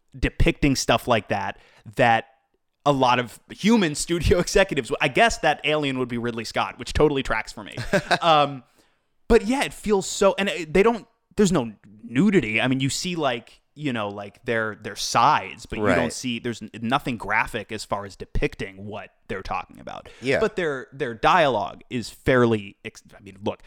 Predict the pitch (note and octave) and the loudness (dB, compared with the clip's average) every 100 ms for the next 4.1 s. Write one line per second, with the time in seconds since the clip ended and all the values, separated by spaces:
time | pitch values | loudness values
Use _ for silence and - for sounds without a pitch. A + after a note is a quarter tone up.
0 | - C#3+ D3 D#3 D3 B2+ - A2+ A2+ A2+ | -14 -8 -6 -2 -2 -2 -2 -4 -4 -4
1 | G#2 G#2 G2+ G2+ G2+ G2+ G2+ - G2 F#2 | -2 -4 -4 -4 -4 -2 -6 -6 -10 -10
2 | - E2 F#2+ F#2+ - - - - A#2+ G2+ | -12 -14 -14 -14 -14 -18 -16 -6 -4 -4
3 | G2+ - - - B2 B2 B2+ F#3+ F3 F#3 | -10 -14 -14 -8 -6 0 4 4 2 -2